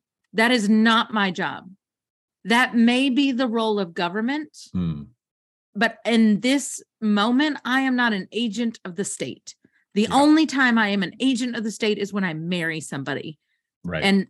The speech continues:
Speaker 1: even that I have some issue with. <laughs>
Speaker 2: <laughs> Right.
Speaker 1: Like,
Speaker 2: Yeah.
Speaker 1: why, why do I work for the state in this moment, right?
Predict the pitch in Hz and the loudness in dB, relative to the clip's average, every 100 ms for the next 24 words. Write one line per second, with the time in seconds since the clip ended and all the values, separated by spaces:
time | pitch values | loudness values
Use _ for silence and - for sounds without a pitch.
0 | - 254 262 240 220 208 185 185 185 160 | 2 2 6 6 6 4 2 0 -2 -4
1 | 180 147 - 151 131 87 - - - 143 | -8 -6 -8 -8 -8 -10 -8 -2 2 4
2 | 123 240 202 - - - - 165 196 - | 6 6 4 -2 -14 -20 -8 -4 -2 -2
3 | - - 185 226 262 277 277 - 196 233 | -4 -12 -2 2 2 2 0 -4 -2 0
4 | 240 330 269 233 240 - 220 196 202 - | 2 2 0 0 -2 -4 -8 -8 -6 -4
5 | 202 180 185 180 196 190 185 147 - - | -4 -2 -6 -4 -2 -2 -2 -8 -12 -8
6 | 185 190 208 | -4 -2 -2